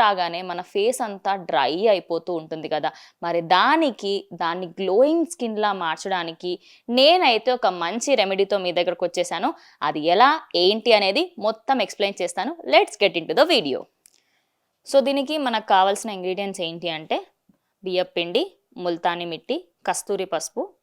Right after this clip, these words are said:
and అలాగే శనగపిండి. And ఇంకోటి లాస్ట్ ఏంటి అంటే ఆప్షనల్ ఇది, అది హనీ. So, దీన్ని ఎలా మిక్స్ చేయాలి, ఎన్ని ప్రొసీజర్స్ ఉంటాయి దీనికి అనేది నేను ఇప్పుడు ఎక్స్‌ప్లెయిన్ చేయబోతున్నాను.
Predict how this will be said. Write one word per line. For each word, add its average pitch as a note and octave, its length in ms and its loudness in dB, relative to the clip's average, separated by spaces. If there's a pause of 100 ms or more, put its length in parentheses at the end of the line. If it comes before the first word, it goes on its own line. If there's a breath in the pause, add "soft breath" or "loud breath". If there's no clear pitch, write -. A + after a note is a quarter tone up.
and F3+ 160 -10
అలాగే E3 320 0
శనగపిండి. D#3+ 520 -8 (420 soft breath)
And B3 100 -2 (140)
ఇంకోటి A3+ 360 -2
లాస్ట్ F3+ 360 2
ఏంటి G3 240 -6
అంటే A#3+ 160 -6 (160)
ఆప్షనల్ G#3+ 400 0
ఇది, G#3 140 -4 (420)
అది D#4+ 200 -4
హనీ. D#3 220 -8 (340 soft breath)
So, G#3 140 -4
దీన్ని G#3+ 220 -4
ఎలా G3 140 2 (120)
మిక్స్ A#3+ 240 -6
చేయాలి, G#3 360 2 (120)
ఎన్ని G#3+ 220 -2 (240)
ప్రొసీజర్స్ G#3 560 -2
ఉంటాయి F3+ 360 -2
దీనికి F3 300 -8 (520 soft breath)
అనేది G3 300 0
నేను B3+ 140 -2
ఇప్పుడు F3 160 -2
ఎక్స్‌ప్లెయిన్ E3+ 340 -8
చేయబోతున్నాను. D#3 560 -8